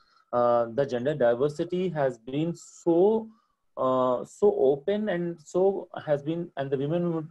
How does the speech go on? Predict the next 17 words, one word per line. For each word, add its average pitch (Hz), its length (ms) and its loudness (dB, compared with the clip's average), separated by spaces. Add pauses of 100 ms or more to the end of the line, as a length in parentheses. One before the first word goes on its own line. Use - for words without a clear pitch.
(100)
and 127 400 -2
has 127 160 2
been 165 280 -6
extended 160 420 -2
the 175 80 4
solidarity 131 640 2
to 143 80 -12
the 123 100 -6
trans 117 380 -8
movement 120 300 -8 (480)
because 175 340 0
of 160 240 2
this 156 220 -6
so 156 240 -4
diverse 120 440 0
nature 107 400 -6
of 92 100 -6